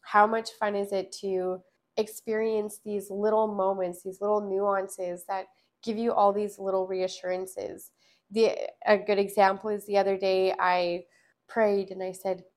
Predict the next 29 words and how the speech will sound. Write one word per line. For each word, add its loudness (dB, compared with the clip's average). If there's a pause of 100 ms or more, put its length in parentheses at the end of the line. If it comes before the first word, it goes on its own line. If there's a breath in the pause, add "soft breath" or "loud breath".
(260)
"If -4
you -2
could -4
just -8
give -2
me -4
a -2
sign -4
that -12
something -10
beautiful -8
was -14
gonna -12
happen -8
today." -12 (400)
And 4
within -2
the 0
next -2
two -6
steps, -2
I 2
looked 0
down 2
and -2
there -4
was -6
a -14 (120)
dime 2